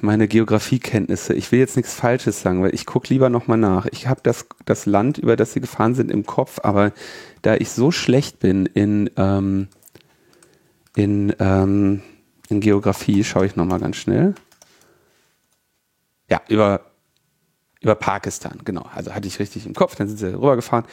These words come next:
Und, äh, genau, das, äh, alles weiß ich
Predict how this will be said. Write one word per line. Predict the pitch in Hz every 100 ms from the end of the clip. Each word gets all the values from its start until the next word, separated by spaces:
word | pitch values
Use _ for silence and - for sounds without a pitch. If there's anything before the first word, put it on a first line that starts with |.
| - - - - - - _ -
Und, | 165 170 170 160 - 147
äh, | 143 139 139
genau, | 131 80 -
das, | 151 - -
äh, | - 151
alles | 143 151 151 -
weiß | 131 135 190 -
ich | - 180 254 -